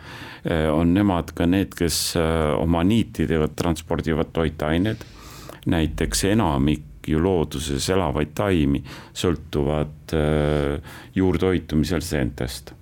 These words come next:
Nii et seened siis transpordivad toitaineid ka vett, eh, taime juurtesse, nii et see on väga oluline. Eh, ja ei saa pisendada ka seda, et, eh,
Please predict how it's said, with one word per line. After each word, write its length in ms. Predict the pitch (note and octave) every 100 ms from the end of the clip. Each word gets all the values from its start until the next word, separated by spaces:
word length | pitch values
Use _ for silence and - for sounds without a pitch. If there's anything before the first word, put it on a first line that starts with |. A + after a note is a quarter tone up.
| -
Nii 140 | F2 E2
et 100 | E2
seened 480 | G2 G2+ E2+ D2 -
siis 460 | F#2 D#2+ - - - - - -
transpordivad 920 | F2+ E2 - D#2 D2 D#2 C#2+ D#2 D#2
toitaineid 720 | G2+ G#2 - E2+ D#2+ D#2 D2+ -
ka 160 | F2+ D#2
vett, 500 | E2 - - - - - - - - D#2
eh, 160 | D2
taime 320 | D2+ F2 E2 D#2+
juurtesse, 680 | D2 C2+ B1+ A#1 - -
nii 220 | C2+ D2+ D2+
et 180 | -
see 140 | - F2+
on 140 | D#2+
väga 160 | D#2+ D2
oluline. 640 | C#2+ C#2 C2+ C#2 C#2 C#2 - - -
Eh, 560 | D#2+ D#2+ E2 E2 F2 F2+
ja 500 | F2+ F#2 F#2 F#2 F#2+
ei 140 | G2
saa 160 | G2+ G2+
pisendada 640 | A2+ G#2+ G2+ F2+ F#2 G2+
ka 140 | G2+
seda, 520 | F2+ - - G2+ E2 D#2+
et, 380 | D#2+ - -
eh, 300 | F2+ F2 E2+